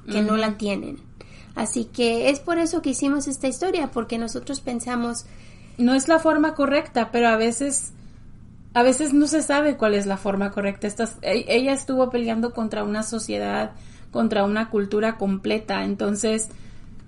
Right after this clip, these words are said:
Speaker 2: no sé, ustedes déjenos saber en los comentarios qué piensan. Nosotras, este es, esta es una de mis historias favoritas porque es de esas que te ponen a pensar y reflexionar. ¿Cuál es la idea que tenemos sobre los asesinos?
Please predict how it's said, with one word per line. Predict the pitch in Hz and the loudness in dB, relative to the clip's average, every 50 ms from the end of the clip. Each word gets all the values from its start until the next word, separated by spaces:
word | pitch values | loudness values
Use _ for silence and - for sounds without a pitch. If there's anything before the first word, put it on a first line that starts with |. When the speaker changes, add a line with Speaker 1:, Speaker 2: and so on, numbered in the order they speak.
| - - - - - - - - | -14 -14 -14 -14 -16 -12 -4 0
Speaker 2:
no | 220 220 226 226 | 2 4 4 4
sé, | 226 - 254 240 240 240 247 254 | 4 6 6 6 6 6 4 2
ustedes | - 220 - - 226 226 226 226 | -2 -2 2 4 4 4 4 4
déjenos | 214 226 226 220 233 240 240 233 226 | 4 2 0 2 2 2 4 2 2
saber | - 226 202 196 202 202 | 0 -2 -2 0 0 0
en | 208 220 | 0 0
los | 226 226 | -2 -2
comentarios | - - 202 196 196 196 202 196 202 202 202 | 0 0 0 0 0 0 0 0 0 -2 -2
qué | - - 196 | -2 -6 -6
piensan. | 196 - 196 190 190 196 - 214 220 220 220 - | -4 -2 -2 -2 -2 -2 -2 -2 -2 -2 0 0
Nosotras, | 220 214 196 214 202 214 214 220 226 - - - | -2 -2 -2 -2 -2 -2 0 -2 -2 -2 -4 -2
este | - 226 226 - 262 | 0 0 2 2 2
es, | 262 247 | 0 2
esta | - - 247 254 - 302 | 6 6 6 6 4 0
es | 294 294 | 0 2
una | 294 277 277 269 | 0 2 2 2
de | 262 | 4
mis | 240 220 208 | 2 2 0
historias | 214 214 - - 220 214 226 233 233 - | -2 -4 -4 -2 0 2 2 2 0 0
favoritas | - 214 202 202 190 190 196 196 - 226 240 233 | -2 -2 0 0 0 0 0 0 2 2 2 2
porque | - 240 214 220 - - 220 202 202 208 | 0 -4 -4 -4 -2 -2 0 2 2 2
es | 208 202 - | 0 -2 0
de | 226 233 226 | 2 2 2
esas | 220 220 - 240 233 | 2 0 -2 -4 -6
que | - 214 | -6 -8
te | 214 - 196 | -6 -6 -8
ponen | - - 196 208 214 214 | -6 -4 -2 -2 -2 -2
a | 214 202 202 - | -2 -4 -4 -4
pensar | - 190 190 185 - 208 190 190 208 | -4 -4 -4 -2 -2 0 0 0 0
y | 214 | -2
reflexionar. | 208 202 196 208 196 185 - - 196 185 185 190 202 226 277 - | -4 -6 -6 -6 -8 -6 -6 -6 -4 -4 -2 -2 -2 -4 -2 4
¿Cuál | - 277 262 254 | 10 10 10 10
es | 277 294 - - - | 10 6 2 0 -6
la | - - 220 | 0 2 4
idea | 226 226 240 247 247 | 6 10 10 8 8
que | 285 | 6
tenemos | 269 - 247 233 233 233 240 254 | 2 2 4 4 6 4 4 2
sobre | - 247 233 208 208 | 2 2 2 2 2
los | 202 202 - | 2 2 0
asesinos? | 202 196 196 190 190 - 233 226 214 - - 202 202 - | -2 -4 -4 -4 -2 0 2 2 2 0 -2 -4 -6 -8